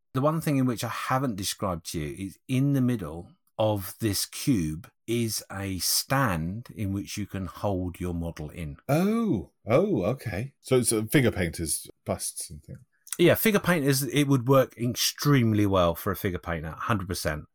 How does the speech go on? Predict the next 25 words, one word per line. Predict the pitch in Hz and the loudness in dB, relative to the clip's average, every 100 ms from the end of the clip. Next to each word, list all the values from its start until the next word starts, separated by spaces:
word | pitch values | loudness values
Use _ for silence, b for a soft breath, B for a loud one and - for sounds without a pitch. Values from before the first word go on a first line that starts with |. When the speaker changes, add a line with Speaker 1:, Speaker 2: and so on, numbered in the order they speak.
| _ | _
Speaker 1:
Bearing | 139 123 110 | 2 4 4
in | |
mind | 107 104 | 4 4
what | 107 98 | 2 0
you | 104 | 0
were | |
saying | 98 113 101 | 0 2 2
about | 92 95 90 | 2 2 2
when | 101 | 2
you, | 110 113 98 | 6 4 4
you | 110 | 2
worked | 107 101 - | 4 2 2
on | 101 | 0
your | 90 85 | 2 0
dining | 107 113 113 | 2 4 4
room | 85 78 | 0 -2
table, | 82 80 80 73 - | -4 -4 -6 -10 -6
you | 104 | -2
would | 101 - | -2 -2
pack | 92 - | -8 -4
away | 85 85 | -4 -2
your | 87 | -2
model | 90 - 90 | -2 -2 -2
in | 85 | -2
the, | 80 | -4